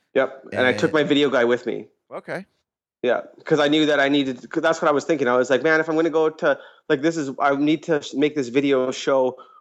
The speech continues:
Speaker 1: what my farm can be. Not what my farm is right now, 'cause my farm's a lawn.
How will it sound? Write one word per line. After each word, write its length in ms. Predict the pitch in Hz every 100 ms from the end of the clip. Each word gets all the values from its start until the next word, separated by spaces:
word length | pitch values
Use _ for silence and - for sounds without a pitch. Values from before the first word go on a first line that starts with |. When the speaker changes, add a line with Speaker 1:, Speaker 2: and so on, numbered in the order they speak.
| _ -
Speaker 1:
what 320 | 135 139 127
my 320 | 127 123 117
farm 360 | - 143 123 120
can 260 | - 113
be. 500 | 101 127 117 87 - _ _ _ -
Not 200 | 156 156
what 120 | 160
my 100 | 170
farm 220 | 170 151
is 200 | 131 143
right 180 | 139 131
now, 220 | 131 127
'cause 120 | 117 120
my 80 |
farm's 300 | 120 135 127 123
a 40 |
lawn. 520 | 113 117 107 98 98